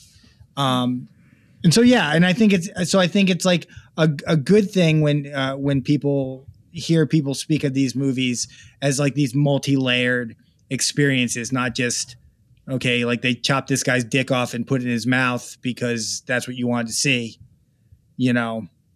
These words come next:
which is, like, w-, that's what torture porn is to me. These sort of, like, you know, characters that you don't like uh, y-, getting, you get to see your revenge and you're almost satisfied with the violence. You're like, "Yeah, that's what I wanted to see."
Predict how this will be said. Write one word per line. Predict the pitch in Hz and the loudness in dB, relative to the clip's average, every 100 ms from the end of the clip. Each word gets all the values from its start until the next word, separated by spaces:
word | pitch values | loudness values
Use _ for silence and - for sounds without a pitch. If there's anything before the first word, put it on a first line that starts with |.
| _ _ - | _ _ -6
which | 139 127 | -2 0
is, | 131 | 0
like, | 120 117 | 0 -2
w-, | 143 151 147 | -4 -4 -2
that's | 139 151 147 | 0 0 0
what | - 143 | 0 0
torture | - 156 147 175 | 2 2 2 0
porn | 143 131 | 2 0
is | 123 117 | 0 -2
to | - | -2
me. | 143 147 127 | 2 2 2
These | 123 123 113 - - - 151 - | 2 0 -2 -8 -16 -20 -20 -10
sort | - 147 143 | -2 2 2
of, | 135 | 2
like, | 135 131 120 | 2 0 -2
you | 147 135 | -2 0
know, | 135 123 | 0 -2
characters | - 151 151 147 131 | 0 2 2 2 2
that | 143 | 0
you | 139 139 | -2 -4
don't | 123 131 139 | -2 -2 -4
like | 135 123 127 - - - _ - - | -4 -2 -2 -4 -16 -20 _ -12 -4
uh, | 131 123 123 127 | -2 -2 -2 -6
y-, | 143 143 143 156 147 | -8 -8 -8 -8 -8
getting, | 123 139 135 135 135 | -2 0 2 0 -2
you | 131 | -4
get | 127 139 143 | -2 -2 -2
to | 139 | -2
see | - 147 | 0 2
your | 143 | 4
revenge | 135 127 135 143 139 127 | 2 2 2 2 2 2
and | 127 | 0
you're | 131 | 0
almost | 135 131 117 - | 0 0 -2 -2
satisfied | 151 147 151 - 131 127 | -2 0 -2 -2 -2 -2
with | 123 | -4
the | 131 | -4
violence. | 120 123 123 127 | -4 -2 -2 0
You're | 127 131 | 0 0
like, | 131 | 0
"Yeah, | 185 | 2
that's | 151 139 | 2 2
what | 143 | 0
I | 139 | 0
wanted | 139 127 | 0 -2
to | 120 | -4
see." | - 254 180 151 | 2 4 4 2